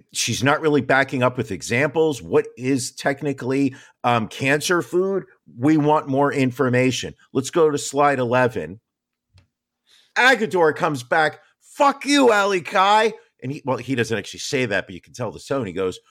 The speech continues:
"Would you support a proposition for banning cancer-causing food?" He calls her out.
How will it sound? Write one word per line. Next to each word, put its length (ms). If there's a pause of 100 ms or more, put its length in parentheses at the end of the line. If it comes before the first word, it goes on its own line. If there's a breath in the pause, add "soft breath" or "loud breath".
(180)
"Would 160
you 140
support 480
a 40
proposition 840
for 320
banning 440
cancer-causing 1000
food?" 720 (380 soft breath)
He 160
calls 400
her 240
out. 420